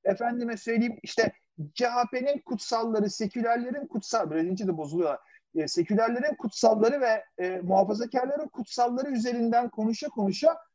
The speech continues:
varacağın yer dönüp dolaşıp aynı tekerlek oluyor. Sonra da bakıyorsun, "Ya bu tekerlek niye hep böyle?"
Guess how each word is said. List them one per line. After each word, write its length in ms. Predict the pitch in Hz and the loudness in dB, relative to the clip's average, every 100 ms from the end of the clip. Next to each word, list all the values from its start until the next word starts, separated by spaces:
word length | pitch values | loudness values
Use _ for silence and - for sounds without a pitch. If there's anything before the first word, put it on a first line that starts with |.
| _ | _
varacağın 520 | 226 247 226 285 240 | 0 2 2 2 2
yer 180 | 247 320 - - 165 | 4 2 0 -10 -4
dönüp 280 | 269 302 | -4 -4
dolaşıp 380 | 220 220 220 339 - _ | -6 -6 -4 -6 -6 _
aynı 280 | - 277 302 | -8 -6 -6
tekerlek 540 | - 196 175 143 135 117 | -6 -4 -4 -4 -6 -10
oluyor. 200 | 107 104 _ _ _ _ _ _ _ _ _ _ | -14 -16 _ _ _ _ _ _ _ _ _ _
Sonra 220 | - 269 240 | -4 0 2
da 100 | 240 | 0
bakıyorsun, 340 | 233 190 247 | 0 0 0
"Ya 200 | 233 208 | -2 -2
bu 60 | 214 | -2
tekerlek 540 | 208 - 208 226 - | 0 2 2 0 2
niye 240 | 202 208 | 2 2
hep 240 | 196 165 - | -2 -6 -2
böyle?" 300 | 127 113 | -2 -2